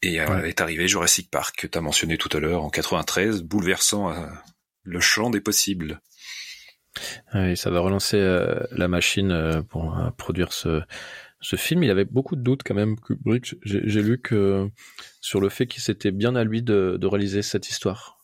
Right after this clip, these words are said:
Speaker 2: Ça, il était pas certain d'avoir, euh, assez d'empathie. Alors, c'est extrêmement intéressant, hein, <laughs> qu'il ait cette vision, euh,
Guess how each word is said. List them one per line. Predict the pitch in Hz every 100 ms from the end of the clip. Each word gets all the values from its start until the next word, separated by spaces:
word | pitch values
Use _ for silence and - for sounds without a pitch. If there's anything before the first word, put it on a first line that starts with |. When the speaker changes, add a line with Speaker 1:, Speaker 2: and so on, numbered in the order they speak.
| -
Speaker 2:
Ça, | - 95 92
il | 95
était | 98 98
pas | 127
certain | 123 113 - 123
d'avoir, | 127 98 95 95 92 82
euh, | 87
assez | 101 120
d'empathie. | 117 113 117 - 113 131 -
Alors, | -
c'est | 110 101 120
extrêmement | 120 - 110
intéressant, | 95 92 95 127 98 117 - - -
hein, | 117
<laughs> | - - 143 - 151 143 127 -
qu'il | 101
ait | 98
cette | 98 92
vision, | 92 92 104 98
euh, | 85 82